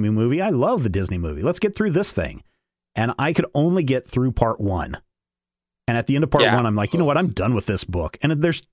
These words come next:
Speaker 1: two more parts to the book that look at Arthur in his, in his later years and et ceteras. But yeah, I agree with you. The
Speaker 2: Yeah.
Speaker 1: movie
Speaker 2: There
Speaker 1: much better
Speaker 2: is
Speaker 1: than the source.
Speaker 2: I, I, I feel like the Once and Future King, and again, I didn't know that, that,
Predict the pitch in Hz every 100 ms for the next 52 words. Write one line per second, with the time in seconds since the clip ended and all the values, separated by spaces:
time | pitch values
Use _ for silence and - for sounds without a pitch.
0 | - 226 202 170 175 151 - 180 120 139
1 | - - - _ _ _ _ _ _ -
2 | 123 151 143 143 123 131 131 131 120 117
3 | 113 110 - 120 104 113 120 110 104 107
4 | 101 101 90 107 - - - - 90 -
5 | _ _ _ _ 92 87 123 151 127 107
6 | 104 - - 95 _ - _ - 143 131
7 | - _ - 123 135 165 175 156 147 85
8 | 85 80 87 65 - - _ _ _ _
9 | _ _ _ - 131 - 143 147 143 -
10 | 190 170 143 135 123 131 127 127 113 -
11 | 127 120 107 127 113 104 110 113 _ -
12 | 143 143 139 160 175 151 131 135 123 113
13 | 107 _ _ _ 135